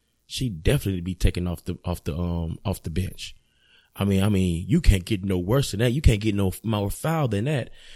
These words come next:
Who are we? I mean, come on, man. Christians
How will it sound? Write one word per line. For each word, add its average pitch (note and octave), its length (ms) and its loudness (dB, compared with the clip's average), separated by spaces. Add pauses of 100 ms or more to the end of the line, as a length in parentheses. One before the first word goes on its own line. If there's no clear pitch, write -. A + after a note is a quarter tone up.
(180)
Who B3 200 0
are G3+ 100 2
we? G3+ 520 2 (640)
I - 40 -2
mean, A3 120 2
come B3 240 4
on, G2+ 180 2
man. G3 360 2 (580)
Christians C#3 640 0